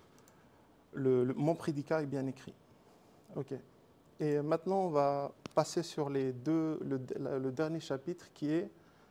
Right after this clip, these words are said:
d'utiliser le, le grouping by, le reduce et le join.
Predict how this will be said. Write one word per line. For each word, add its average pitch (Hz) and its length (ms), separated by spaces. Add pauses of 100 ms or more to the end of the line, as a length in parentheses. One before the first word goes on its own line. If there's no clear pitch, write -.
(180)
d'utiliser 151 560
le, 135 360 (340)
le 135 80
grouping 147 400
by, 151 540
le 127 320
reduce 139 560
et 131 40
le 123 140
join. 175 360